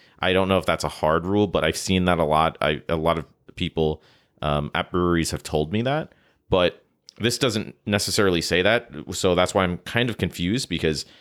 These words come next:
it does say snow cream, like, which makes me think, and it's described as a milk stout, that it should be drank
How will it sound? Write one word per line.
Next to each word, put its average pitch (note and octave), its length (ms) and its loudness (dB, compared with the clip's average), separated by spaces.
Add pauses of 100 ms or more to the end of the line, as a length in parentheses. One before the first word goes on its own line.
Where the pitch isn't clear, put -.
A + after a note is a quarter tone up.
(100)
it F2 120 -4
does F#2+ 200 0
say F2+ 160 2
snow E2+ 360 2
cream, F#2+ 580 -2 (220)
like, D2 240 -2
which E2 240 -6
makes E2 240 -2
me E2 100 0
think, E2+ 320 -2 (360)
and C#2 400 -2
it's D2+ 340 -2
described D#2 460 -2
as C#2 100 -4
a C#2 40 -4
milk C#2+ 240 -4
stout, B2+ 280 0 (240)
that E2 120 0
it C#2+ 80 -4
should D#2 200 -2
be G2+ 100 -4
drank B2+ 400 -2